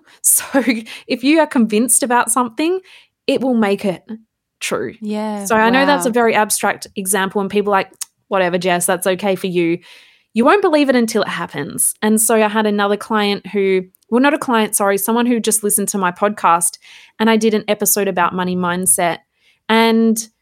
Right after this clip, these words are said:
Speaker 1: she then committed to a branding package that was three hundred dollars. She knew she had really had to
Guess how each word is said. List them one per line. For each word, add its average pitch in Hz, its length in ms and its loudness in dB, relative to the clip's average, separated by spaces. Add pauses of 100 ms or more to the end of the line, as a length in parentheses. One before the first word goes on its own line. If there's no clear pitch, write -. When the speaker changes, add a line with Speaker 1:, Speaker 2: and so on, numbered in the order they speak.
(180)
Speaker 1:
she 294 360 2
then 214 540 0 (220)
committed 240 340 2
to 226 100 2
a 202 60 4
branding 233 420 2
package 170 540 -6
that 208 100 -2
was 196 100 -2
three 320 240 -4
hundred 247 220 0
dollars. 190 340 0
She - 200 -4
knew 277 220 0
she 247 180 -4
had 226 120 2
really 247 220 2
had 214 200 -2
to 185 280 -2